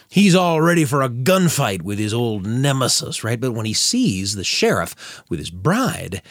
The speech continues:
he changes his mind. And I loved that short story. I thought it was a short story that captured kind of some ideas about the death of the romantic American West, ideas about moving on from the toys of your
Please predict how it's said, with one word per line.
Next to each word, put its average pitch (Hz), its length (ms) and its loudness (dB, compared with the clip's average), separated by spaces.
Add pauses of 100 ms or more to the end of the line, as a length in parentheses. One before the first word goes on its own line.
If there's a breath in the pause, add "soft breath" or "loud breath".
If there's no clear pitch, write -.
(140)
he 143 400 2 (160)
changes 107 500 -2
his 90 220 -6
mind. 92 440 -8
And 101 160 -8 (160 loud breath)
I 262 80 2
loved 294 260 2
that 131 220 -2
short 127 280 -2
story. 123 360 0
I 107 40 0
thought 185 200 -2
it 170 40 -2
was 151 140 2
a 139 60 2
short 156 260 0
story 165 320 0
that 127 200 -6
captured 175 440 -4
kind 139 160 -4
of 135 80 -2
some 165 180 2
ideas 143 680 4
about 135 200 0
the 123 80 -4
death 156 360 0
of 139 160 0
the 135 140 2
romantic 147 600 2
American 180 640 4
West, 185 480 0 (500 loud breath)
ideas 143 560 4
about 135 280 -2 (320 loud breath)
moving 170 480 8
on 165 460 4
from 120 260 -4
the 113 120 -2
toys 127 640 2
of 98 180 -6
your 98 140 -2